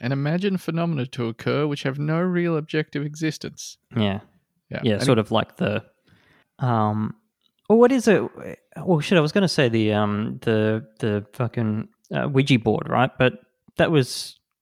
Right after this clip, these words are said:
Speaker 1: Th-,
Speaker 2: that was
Speaker 1: that's, um,
Speaker 2: trickery. That was number one.
Speaker 1: That's actually, that, so that falls under, uh, well, depending on who's doing it, that either falls under one or the next theory,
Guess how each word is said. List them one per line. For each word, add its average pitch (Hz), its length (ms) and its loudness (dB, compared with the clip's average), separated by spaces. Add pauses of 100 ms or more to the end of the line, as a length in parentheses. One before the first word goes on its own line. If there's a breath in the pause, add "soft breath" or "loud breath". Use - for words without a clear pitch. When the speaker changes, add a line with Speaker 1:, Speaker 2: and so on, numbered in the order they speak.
(140)
Speaker 1:
Th-, - 160 -12
Speaker 2:
that 147 100 4
was 131 120 2
Speaker 1:
that's, - 80 -6
um, 135 80 8
Speaker 2:
trickery. 113 240 2
That 123 140 4
was 117 120 -4
number 107 220 4
one. 117 380 2 (160)
Speaker 1:
That's 139 240 0
actually, 156 360 0
that, 160 260 0
so 160 120 -2
that 175 180 0
falls 170 260 0
under, 117 680 0 (200)
uh, 104 540 -2 (380)
well, 139 180 2
depending 170 320 0
on 131 280 0
who's 135 240 -2
doing 123 240 0
it, 101 140 -6
that 127 140 0
either 131 220 0
falls 131 260 -4
under 117 160 -2
one 120 220 0
or 113 120 0
the 104 80 -6
next 147 380 -4
theory, 98 500 -4